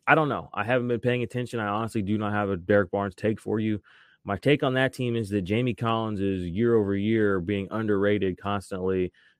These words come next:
because he's old and because he doesn't get, like, a hundred and twenty tackles. But he's one of these linebackers that he's unique in that he can cover and he can blitz.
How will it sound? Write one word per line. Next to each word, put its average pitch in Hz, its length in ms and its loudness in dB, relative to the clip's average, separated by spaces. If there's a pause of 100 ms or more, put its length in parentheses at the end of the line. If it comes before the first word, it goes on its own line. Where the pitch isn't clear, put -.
because 95 240 0
he's 101 160 -2 (100)
old 98 440 4
and 101 120 -6
because 98 340 -2
he 98 100 -6
doesn't 92 360 -2
get, 90 200 -2
like, 92 160 -6
a - 40 -20
hundred 95 260 -6
and 87 100 -6
twenty 90 260 -8
tackles. 87 580 -4
But - 120 2
he's 120 200 4
one 127 140 0
of 120 60 0
these 110 140 -2
linebackers 101 800 -2
that 92 260 -2 (640)
he's 113 180 -2
unique 127 560 -2
in 110 220 -4
that 87 100 -6
he 104 140 -2
can 107 160 -8
cover 101 500 0
and 107 160 -4
he 113 80 -2
can 101 220 -6
blitz. 104 480 0